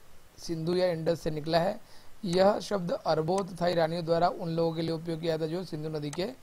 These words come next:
पूरब में रहते थे। ठीक है, शब्द किसके लिए यू-, यूज किया जाता है? तो जो सिंधु नदी के पूरब में रहते थे।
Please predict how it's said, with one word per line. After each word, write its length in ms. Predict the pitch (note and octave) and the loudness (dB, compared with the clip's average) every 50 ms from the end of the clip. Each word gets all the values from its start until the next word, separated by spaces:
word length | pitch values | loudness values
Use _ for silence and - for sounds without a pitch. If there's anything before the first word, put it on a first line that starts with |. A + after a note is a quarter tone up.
| - - - - - - - - - - | -20 -20 -20 -20 -20 -18 -18 -16 -10 -6
पूरब 260 | - D3+ D3+ D#3 D3 | -2 0 0 0 0
में 180 | D#3 F3+ G#3 A3+ | 0 -2 -2 0
रहते 320 | F3+ C#3+ C3+ C#3 C3+ C3 | 0 0 0 0 -2 -4
थे। 120 | C#3 C3+ C3+ | -4 -6 -6
ठीक 240 | - - D#3+ D#3 | -6 -6 -4 -2
है, 180 | F3+ F#3+ G3 G3 - - - - - - - | -2 -2 -2 -2 -8 -16 -20 -20 -20 -18 -10
शब्द 240 | - - E3+ E3 E3 | -4 -4 -2 -2 -2
किसके 200 | E3+ E3 - F#3+ | -2 -2 -2 0
लिए 260 | F3+ F3+ F3+ F3+ F#3+ | 2 2 2 2 0
यू-, 140 | D#4 - F3+ | -2 -2 -2
यूज 220 | F3 F3+ E3+ E3 | -2 -2 -2 0
किया 120 | F#3 F#3+ | 0 2
जाता 260 | F#3 F3+ F3+ E3+ - F3+ | 2 2 2 2 2 4
है? 220 | F3+ G3 A3+ - - - - - - - - - - - - - - - - | 4 4 2 0 -10 -16 -20 -20 -20 -18 -16 -14 -14 -14 -16 -20 -16 -10 -6
तो 80 | - | -4
जो 240 | D3+ D3 E3 F#3 G#3+ | -2 0 0 0 0
सिंधु 320 | E3+ - F#3 D#3+ D#3 E3 E3 | -2 -4 -4 -4 -2 -2 -2
नदी 220 | E3 D#3 D#3 D#3 | -2 -2 -2 -2
के 100 | D3+ D#3+ | -2 -2
पूरब 280 | D#3 D#3+ D#3 D3 D3 C#3+ | -4 -2 -4 -4 -4 -4
में 240 | D3+ F3+ A3 A#3 - - - - - - - | -6 -8 -10 -12 -16 -20 -20 -20 -16 -14 -10
रहते 340 | - C3+ B2+ B2+ C3 C#3 C3 | -8 -6 -6 -6 -6 -8 -10
थे। 220 | C3+ C3+ C3 | -10 -10 -12